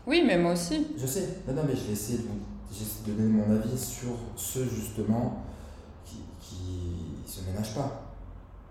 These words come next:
Speaker 2: Ils se ménagent pas et ça finit mal, parfois. Il y a des vrais problèmes dans la profession,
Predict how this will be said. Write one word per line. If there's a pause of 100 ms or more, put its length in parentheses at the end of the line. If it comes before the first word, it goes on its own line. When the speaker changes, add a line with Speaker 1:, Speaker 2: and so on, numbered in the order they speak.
(280)
Speaker 2:
Ils
se
ménagent
pas (140)
et
ça
finit
mal, (520)
parfois. (540)
Il
y
a
des
vrais
problèmes
dans
la
profession,